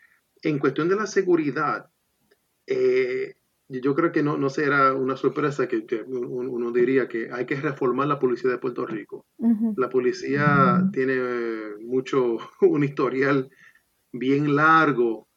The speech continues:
Speaker 1: de, tú sabes, de persecución y cosas, y cosas ilegales. Eh, tú sabes, y, y ese historial es parte de, de la policía. Eh, ellos no pueden ir al, a,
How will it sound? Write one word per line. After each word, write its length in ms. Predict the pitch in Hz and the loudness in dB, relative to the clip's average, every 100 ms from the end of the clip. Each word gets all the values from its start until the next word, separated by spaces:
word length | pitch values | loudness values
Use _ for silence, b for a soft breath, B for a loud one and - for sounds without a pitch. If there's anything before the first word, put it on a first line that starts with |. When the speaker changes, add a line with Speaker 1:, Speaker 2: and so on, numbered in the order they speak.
| _ | _
Speaker 1:
de, 460 | - 123 117 113 113 _ _ _ _ _ | -8 -4 -2 -2 -6 _ _ _ _ _
tú 100 | - | -12
sabes, 280 | - - - | -10 -12 -12
de 80 | 135 | -14
persecución 1160 | 120 - 117 - - 120 135 143 147 143 139 | -12 -10 -10 -12 -18 -10 -8 -6 -6 -4 0
y 120 | 127 113 | 0 -2
cosas, 560 | 120 127 131 135 123 | -4 -4 -4 -4 -2
y 100 | 113 | -2
cosas 260 | 117 123 123 | -4 -6 -2
ilegales. 840 | 123 120 127 135 135 131 127 127 b b b b b - | 0 0 -2 -2 0 2 0 -2 b b b b b -6
Eh, 640 | 127 127 117 113 110 - _ _ _ _ _ _ | -2 -2 -2 -4 -6 -10 _ _ _ _ _ _
tú 100 | - | 0
sabes, 200 | 156 - | 0 0
y, 200 | 147 143 | -6 -4
y 40 | 135 | -4
ese 160 | 127 | 0
historial 680 | 175 - 156 165 156 127 123 - _ _ - | 0 0 0 2 2 0 0 -4 _ _ -12
es 160 | - | -8
parte 360 | - 147 147 160 | -4 -2 2 4
de, 220 | 127 120 | 2 0
de 200 | - 117 | -6 -6
la 100 | 110 | -6
policía. 520 | - 120 110 165 160 113 | -2 -2 0 2 2 0
Eh, 220 | 110 120 | -6 -4
ellos 140 | 127 | 0
no 80 | 139 | 0
pueden 240 | 135 131 131 | 2 2 4
ir 160 | 127 | 4
al, 120 | 127 | 2
a, 400 | 127 123 117 107 | 0 -4 -6 -8